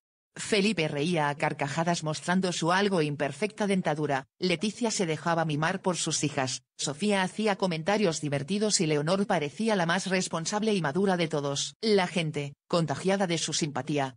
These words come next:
bromeaban con ellos y los niños se embarcaban en largas conversaciones con las princesas como si fueran amigas, sin ningún tipo de protocolo. La presencia de Sofía. Toda la parafernalia del día anterior parecía muy lejana.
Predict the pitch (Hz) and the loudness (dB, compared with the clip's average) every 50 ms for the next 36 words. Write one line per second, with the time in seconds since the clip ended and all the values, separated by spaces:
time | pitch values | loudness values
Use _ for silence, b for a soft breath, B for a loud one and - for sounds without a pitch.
0 | _ _ - 170 165 196 196 180 165 151 156 180 190 185 180 170 - 156 139 135 | _ _ -10 -2 0 2 2 2 2 2 0 2 2 0 0 0 -2 -4 -4 -2
1 | 170 196 185 196 190 - - 175 160 147 143 156 151 170 180 170 156 156 - - | -2 0 0 0 -2 0 0 0 0 0 0 0 0 0 2 2 2 0 0 0
2 | - 151 143 143 135 127 131 127 - 165 170 170 165 160 156 151 151 151 160 170 | 0 0 0 0 -2 -2 -4 -2 -2 0 0 2 2 0 0 0 0 0 0 0
3 | - 147 131 - - 170 165 147 139 131 - - 135 123 - 190 190 214 220 226 | -2 -2 -4 -2 -2 -2 0 0 -2 -2 -2 -2 -4 -4 0 0 0 2 2 0
4 | 214 - - 180 160 156 147 135 143 - - 143 135 135 127 - 220 208 - 226 | 0 -2 -2 0 0 0 0 0 -2 -2 -4 -6 -6 -6 -4 -2 -2 0 0 -2
5 | 220 190 - - 175 165 165 160 - 180 - - 190 208 214 202 190 170 151 156 | -2 -4 -2 -2 -2 -2 -2 -2 -4 -4 -4 -2 -2 0 2 2 0 0 0 -2
6 | 143 143 135 120 123 - - - _ _ - - - 202 175 160 147 151 156 156 | 0 0 -2 -2 -2 -4 -10 -14 _ _ -10 -4 -2 0 0 0 -2 -2 0 0
7 | 185 196 196 196 196 190 - 180 160 165 156 160 156 143 - 135 - 143 127 127 | 0 0 2 2 0 2 2 0 2 2 0 0 0 -2 -2 -2 -2 0 0 0
8 | 123 127 127 - _ _ 156 165 165 156 156 151 151 151 - 185 202 196 - 208 | 0 -2 -4 -8 _ _ 0 0 0 0 0 0 -2 0 2 2 2 2 2 2
9 | 185 156 139 - 147 135 - 175 190 170 143 - - 180 190 185 - 180 160 - | 0 2 0 -2 -4 -4 -2 0 0 0 0 0 0 0 0 2 2 0 0 0
10 | 175 180 185 180 170 156 151 180 160 151 139 - 156 151 165 165 190 226 240 226 | 0 0 2 2 0 0 0 0 0 0 0 -2 -2 0 0 0 0 2 2 2
11 | 208 190 180 160 156 175 214 226 220 196 170 160 151 143 131 147 160 180 185 - | 2 2 0 0 0 0 0 2 2 2 0 0 -2 -2 -2 0 0 0 0 0
12 | 147 139 143 135 139 185 190 170 143 147 156 170 165 143 139 139 - 147 135 131 | 0 0 0 0 0 2 2 2 2 2 2 2 0 0 -2 -2 -4 -4 -2 -2
13 | 127 131 131 | -2 -4 -6